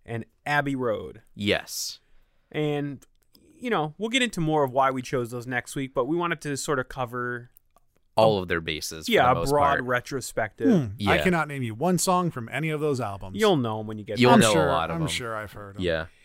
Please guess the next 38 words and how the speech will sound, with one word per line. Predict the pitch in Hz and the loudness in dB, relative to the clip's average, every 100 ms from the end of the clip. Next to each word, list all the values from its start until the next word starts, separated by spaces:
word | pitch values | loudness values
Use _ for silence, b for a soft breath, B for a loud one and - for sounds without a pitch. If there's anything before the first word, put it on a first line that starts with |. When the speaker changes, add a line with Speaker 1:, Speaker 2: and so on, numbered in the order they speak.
| b b | b b
Speaker 1:
And | 165 185 | 2 4
then | 190 | 4
we're | 190 | 4
also | 208 202 | 2 0
gonna | 196 180 | -2 -2
have | 175 165 | -2 -2
you | 160 | -4
watch | 139 143 139 135 - - | 0 0 2 -2 -4 -8
a | 147 123 | -6 -4
documentary | 156 151 - 135 160 214 214 214 214 208 | 0 -2 -2 -4 -2 0 0 -2 -4 -6
on | 139 127 147 | -4 -2 -2
Netflix | 180 - - 175 - | -2 -4 -6 -6 -8
called | - 151 135 123 - _ _ _ _ _ | -2 2 2 0 -8 _ _ _ _ _
How | - 226 | 0 2
the | 196 175 | 0 -2
Beatles | 175 175 170 156 - | -4 -2 -2 -2 -4
Changed | - 165 156 | -2 0 -2
the | 139 | -2
World. | 123 123 110 110 107 | -2 -2 -4 -6 -10
It's | - | -16
a | 120 | -8
two | - 175 | -4 2
thousand | 165 143 135 | 4 4 2
seventeen | - 160 143 - 156 151 | -2 -2 -2 -4 -4 -4
film | - 151 147 | -2 0 0
that | 131 117 - | 0 -2 -2
covers | 185 160 156 139 - - | -2 0 0 -2 -6 -6
pretty | - 254 | -4 0
much | 180 - | -2 -2
their | 135 | -6
whole | 131 131 | -4 -4
career, | - 123 120 113 b b b b | -6 -6 -4 -6 b b b b
and | 131 | -8
I | 131 | -4
think | 160 | -2
it'll | 160 131 | -2 -4
give | 135 | -6
you | 127 123 120 | -4 -4 -4